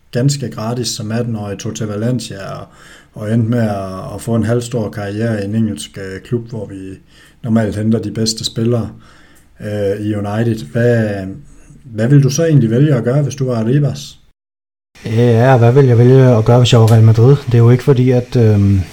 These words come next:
Speaker 2: at de her udlejninger, de, de kaster sindssygt meget succes af sig, så har det,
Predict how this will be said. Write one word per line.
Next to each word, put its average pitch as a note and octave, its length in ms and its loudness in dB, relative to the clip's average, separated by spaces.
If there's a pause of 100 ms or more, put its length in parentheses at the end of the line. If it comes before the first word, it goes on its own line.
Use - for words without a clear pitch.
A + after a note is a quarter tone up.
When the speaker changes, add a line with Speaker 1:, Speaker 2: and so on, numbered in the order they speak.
(800)
Speaker 2:
at A2 140 0
de A2+ 40 4
her A2+ 120 8
udlejninger, A2+ 600 4
de, A2 180 -2 (120)
de - 40 -6
kaster A2+ 320 0
sindssygt A#2+ 320 -2
meget A2+ 140 2
succes A#2 360 0
af G#2+ 120 2
sig, B2 140 -4
så - 200 -2
har A#2 160 -2
det, A2 120 2